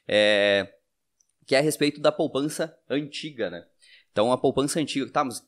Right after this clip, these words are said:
como assim poupança antiga e poupança nova? Então, existem dois tipos de poupança, tá? E a gente vai entrar aqui a fundo agora na poupança antiga. E quando que, o que que é essa poupança anti-, antiga?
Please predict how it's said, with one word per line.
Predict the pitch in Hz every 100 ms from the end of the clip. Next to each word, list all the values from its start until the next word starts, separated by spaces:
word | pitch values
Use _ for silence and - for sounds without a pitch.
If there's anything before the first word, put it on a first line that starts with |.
| _
como | - 202
assim | 202 - 170
poupança | 156 151 139 139 147 147
antiga | 131 110 - 139 131
e |
poupança | 120 120 120 123 110
nova? | 87 85
Então, | 92 147
existem | 143 151 175
dois | 131 147 180
tipos | - 160 160
de | 156
poupança, | 123 98 120 151 -
tá? | 107 110 - - - -
E |
a | 113
gente | 123
vai | 127 135
entrar | 131 123
aqui | 127 131 123 -
a | 98
fundo | - - 135
agora | 123 110 123
na | 135
poupança | 139 135 135 139 165
antiga. | 151 - 113 95 - _ - - -
E | 123
quando | - 208 247
que, | - 135 107
o | 104
que | - 180
que | 175
é |
essa | 170 160
poupança | 135 117 123 -
anti-, | - 120 -
antiga? | 113 110 123 104 92